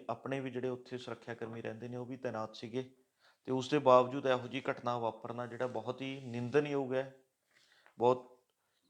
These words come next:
ਮਾੜੀ ਗੱਲ ਹੈ। ਤੇ ਇਸ ਘਟਨਾ ਤੋਂ ਬਾਅਦ ਸ਼੍ਰੀ ਅਕਾਲ ਤਖਤ ਸਾਹਿਬ ਦੇ ਜਥੇਦਾਰ ਗਿਆਨੀ ਰਘਵੀਰ ਸਿੰਘ ਨੇ ਵੀ ਇਸ ਘਟਨਾ ਦੀ ਨਿਖੇਧੀ ਕੀਤੀ ਹੈ ਤੇ ਉਹਨਾਂ ਨੇ ਕਿਹਾ ਵੀ ਕਿ ਸੁਖਬੀਰ ਸਿੰਘ ਬਾਦਲ ਨਹੀਂ ਜਿਹੜੇ ਨੇ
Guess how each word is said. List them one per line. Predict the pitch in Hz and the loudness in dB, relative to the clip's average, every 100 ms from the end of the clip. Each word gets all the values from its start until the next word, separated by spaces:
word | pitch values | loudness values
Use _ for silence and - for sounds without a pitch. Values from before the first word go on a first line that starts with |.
| _ | _
ਮਾੜੀ | - 120 120 | 0 2 4
ਗੱਲ | 127 127 | 2 2
ਹੈ। | 127 135 - _ _ - | 0 -4 -16 _ _ -2
ਤੇ | 123 | -2
ਇਸ | 123 - | -2 2
ਘਟਨਾ | 139 127 127 | 2 2 0
ਤੋਂ | 127 | 0
ਬਾਅਦ | 127 127 | 0 0
ਸ਼੍ਰੀ | 127 131 | 0 -2
ਅਕਾਲ | 123 123 | 8 8
ਤਖਤ | 123 131 - | 8 2 0
ਸਾਹਿਬ | 127 127 | 2 2
ਦੇ | 123 | 0
ਜਥੇਦਾਰ | 120 - 127 123 120 123 - _ - - | -4 -2 2 6 4 2 -18 _ -20 -2
ਗਿਆਨੀ | 117 123 135 | 2 2 2
ਰਘਵੀਰ | 135 135 127 | 0 0 -2
ਸਿੰਘ | 95 131 135 | -4 -8 -4
ਨੇ | 131 | -4
ਵੀ | 127 123 | -2 -4
ਇਸ | 123 - | -4 2
ਘਟਨਾ | 131 123 127 | 2 6 4
ਦੀ | 139 | 4
ਨਿਖੇਧੀ | 143 131 131 139 170 | 0 -2 -2 -2 0
ਕੀਤੀ | 156 156 147 | -2 -2 -2
ਹੈ | 147 | -2
ਤੇ | 147 | -2
ਉਹਨਾਂ | 143 147 | -2 -2
ਨੇ | 147 | -2
ਕਿਹਾ | 139 131 147 135 - - - - - | -2 2 4 2 -2 -18 -20 -16 -4
ਵੀ | |
ਕਿ | 127 147 | 2 2
ਸੁਖਬੀਰ | 156 147 127 143 143 | 2 -2 0 0 -2
ਸਿੰਘ | - 151 | -4 2
ਬਾਦਲ | 131 127 131 139 - - _ _ _ _ _ _ _ _ _ _ 123 | 8 8 8 -2 -6 -12 _ _ _ _ _ _ _ _ _ _ -6
ਨਹੀਂ | 127 135 147 | -4 -2 -2
ਜਿਹੜੇ | 139 147 | 2 2
ਨੇ | 143 - | 2 -4